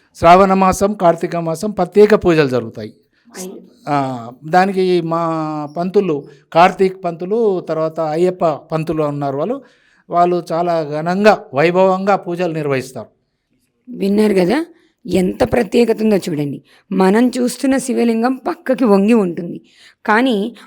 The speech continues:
Speaker 2: ఆభరణాలు పెట్టేటప్పుడు మళ్ళీ శివలింగం యథావిధిగా మామూలు శివలింగాలను మనం ఎలా చూస్తామో అలాగే ఉంటుంది. స్వయంభూ శివలింగం. ఇక్కడ ఉన్న రామలింగేశ్వర స్వామి స్వయంభూ లింగం. ఒక ఇంచు నుంచి ఇప్పుడు మనం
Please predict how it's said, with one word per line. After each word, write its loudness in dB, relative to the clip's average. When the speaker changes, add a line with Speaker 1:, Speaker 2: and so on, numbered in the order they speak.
Speaker 2:
ఆభరణాలు 4
పెట్టేటప్పుడు -4
మళ్ళీ -4
శివలింగం -4
యథావిధిగా -2
మామూలు 0
శివలింగాలను 0
మనం 2
ఎలా 0
చూస్తామో -6
అలాగే -4
ఉంటుంది. -8
స్వయంభూ -2
శివలింగం. -4
ఇక్కడ -4
ఉన్న -2
రామలింగేశ్వర 0
స్వామి -4
స్వయంభూ 0
లింగం. -4
ఒక -4
ఇంచు -2
నుంచి -6
ఇప్పుడు -4
మనం -2